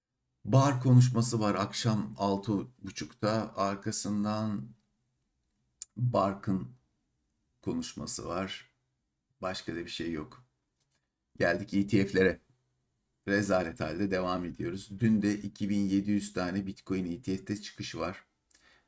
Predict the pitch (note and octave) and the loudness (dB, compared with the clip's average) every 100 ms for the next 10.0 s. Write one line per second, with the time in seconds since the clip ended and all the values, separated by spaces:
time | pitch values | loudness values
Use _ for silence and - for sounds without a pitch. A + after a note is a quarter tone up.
0 | _ - B2 B2 - G#2+ G#2+ A2 - A2 | _ -8 -6 -4 -2 2 2 2 0 -2
1 | G2 G2+ G#2 G#2 F#2+ - G#2+ G2+ F#2+ G2 | 0 -2 -2 -4 -6 -4 -2 -2 -2 0
2 | G2+ G2 G2 F#2+ F#2+ F#2+ F2 D#2+ E2 G2 | 0 -2 -4 -2 -2 -4 -6 -6 -6 -6
3 | - _ F#2+ G2 - - F2 F#2 F2 F2+ | -10 _ -2 -2 -2 -8 -8 -8 -6 -8
4 | F2+ E2+ - - - G2 E2+ - G2+ G#2 | -8 -8 -10 -8 -4 -4 -4 -4 -4 -4
5 | - E2 E2 G2 F#2 F2 F2 D#2 C2+ - | -4 -4 -2 -2 -2 -4 -6 -8 -10 -12
6 | - E2 - - _ _ _ _ _ _ | -10 -6 -8 -10 _ _ _ _ _ _
7 | _ _ _ _ _ _ _ _ - G#2+ | _ _ _ _ _ _ _ _ -6 -2
8 | B2 A2 A2 A2 A2+ G#2+ G#2 G#2+ G#2+ G#2 | 2 4 4 2 2 2 0 0 0 2
9 | G#2 G#2 G#2 A2+ A2 G2 G#2+ A#2 A2+ | 2 2 2 0 0 0 2 4 2